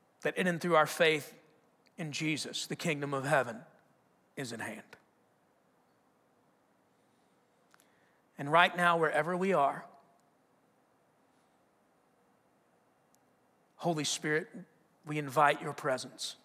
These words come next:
Father, we invite your presence. Jesus, we invite your presence into this moment. And we ask that you might fill us.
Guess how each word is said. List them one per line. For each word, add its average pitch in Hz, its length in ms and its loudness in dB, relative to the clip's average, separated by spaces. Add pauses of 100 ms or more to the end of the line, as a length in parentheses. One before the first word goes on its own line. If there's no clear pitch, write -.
(960)
Father, 160 340 4
we 156 160 -2
invite 147 400 2
your 151 120 -6
presence. 135 560 -4
Jesus, 151 420 -6
we 165 120 -6
invite 147 380 2
your 151 140 -6
presence 135 560 -6
into 131 160 -12
this 131 220 -10
moment. 117 320 -12 (3250)
And 156 100 -8
we 151 140 2
ask 143 300 4
that 180 120 -10
you 170 100 -8
might 147 260 -2
fill 139 320 -2
us. - 560 -10